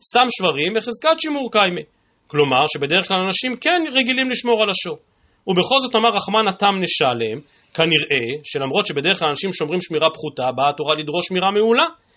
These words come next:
ואם ככה, הדר אמר רחמנא ולא ישמרנו גבי מועד, דני עביד ליה שמירה מעולה, כמו שאמר רבי מאיר, על כורחנו אומר רבי יהודה שהווה ריבוי אחר ריבוי,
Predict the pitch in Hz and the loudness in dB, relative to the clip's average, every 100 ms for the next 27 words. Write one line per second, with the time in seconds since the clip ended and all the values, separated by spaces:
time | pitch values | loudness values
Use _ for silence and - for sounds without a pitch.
0 | _ _ - 107 - - - 131 143 196 | _ _ -14 -12 0 2 2 0 2 2
1 | 160 127 156 160 - 139 196 165 123 180 | 2 2 0 -2 -4 -2 0 -2 -2 -2
2 | 185 139 131 202 190 131 160 196 147 147 | -2 -4 -2 -2 -2 -2 -2 -2 -4 2
3 | 220 254 156 - _ _ 143 143 139 208 | 4 4 2 -4 _ _ -4 0 2 2
4 | 233 175 139 143 139 175 143 127 180 269 | 0 -2 -2 -2 0 0 -2 2 2 4
5 | 175 185 165 180 170 127 123 139 240 302 | 0 -4 -2 0 0 -2 -2 0 0 -2
6 | _ _ _ _ 98 - 107 180 254 247 | _ _ _ _ -20 -14 -6 0 2 2
7 | 220 214 165 202 254 226 156 151 135 123 | 2 2 -2 -6 -4 -4 -2 -4 -4 -6
8 | 127 226 311 269 277 269 185 185 | -6 -4 -2 0 -2 -2 0 -2